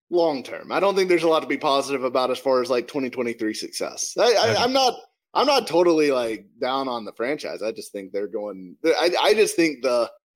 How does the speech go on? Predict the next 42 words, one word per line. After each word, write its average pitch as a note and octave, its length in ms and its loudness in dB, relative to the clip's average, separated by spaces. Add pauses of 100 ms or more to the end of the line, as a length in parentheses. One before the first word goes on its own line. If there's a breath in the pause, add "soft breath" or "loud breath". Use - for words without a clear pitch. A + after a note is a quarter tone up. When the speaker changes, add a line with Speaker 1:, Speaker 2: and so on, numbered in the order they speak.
Speaker 1:
the B2+ 120 -2
dip D3+ 400 0
is B2+ 120 -4
gonna C#3 200 -2
be D3 100 2
a B2+ 60 -2
little C#3 160 2
bit A#2+ 180 -4
deeper B2 400 -2
than G2 140 -6
<laughs> - 280 -8
you - 100 0 (140)
do. F#3 120 4 (880)
Speaker 2:
Mike, D#3+ 220 0
I F#3+ 60 6
wanna, G3 260 4
I E3 100 -2
wanna F3+ 180 0
get F3 200 -4
your F3+ 80 0
thoughts, D3+ 320 0
'cause C#3+ 80 -8
we C3+ 120 -2
have, C3+ 400 -2
we, C#3 320 -2
we, C#3+ 380 -4 (180)
we've C#3 220 -4
had A3 460 -2
th-, E3 220 -2
talks A#2+ 540 -2
about A#2 340 -2
Derrick A2 300 -4
Henry, F2 460 -12 (400)
and A#2+ 100 -8
this B2 120 -6
will C3+ 80 -6
be B2+ 100 0
our A#2+ 80 2
final B2 340 -2
topic. G2+ 580 -4
And G2+ 460 -8 (1080)
you, G#3+ 460 -2